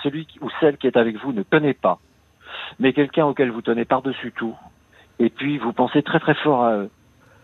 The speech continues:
Je me suis dit, mais c'est fou ça. Moi, tous les jours, je me lève le matin en pensant à M, en priant pour M. Vous vous rendez compte, depuis toutes ces années-là, hein, ça fait trente-sept ans.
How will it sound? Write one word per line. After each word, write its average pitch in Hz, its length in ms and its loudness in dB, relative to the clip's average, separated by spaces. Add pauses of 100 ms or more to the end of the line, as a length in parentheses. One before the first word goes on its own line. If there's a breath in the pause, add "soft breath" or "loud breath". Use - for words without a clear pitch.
(600 soft breath)
Je 95 60 -10
me 95 80 -8
suis 95 140 -4
dit, 120 120 -2
mais 85 160 -2
c'est - 80 2
fou 123 280 2
ça. 85 340 -2
Moi, 117 200 6
tous 131 160 0
les 123 120 2
jours, 120 280 -4
je 104 100 -2
me 95 160 2
lève 120 380 4
le 104 60 -2
matin 95 280 -2
en 110 140 2
pensant 101 400 0
à 92 80 4
M, 104 160 -2
en 90 100 -2
priant 110 380 -4
pour 92 240 -2
M. 104 100 -4
Vous 95 80 -8
vous 90 120 -2
rendez 90 180 0
compte, 104 180 -4
depuis 87 220 -6
toutes - 160 -18
ces 90 160 2
années-là, 87 300 0
hein, 85 200 0
ça 107 60 0
fait 90 140 -2
trente-sept - 400 0
ans. 78 120 -4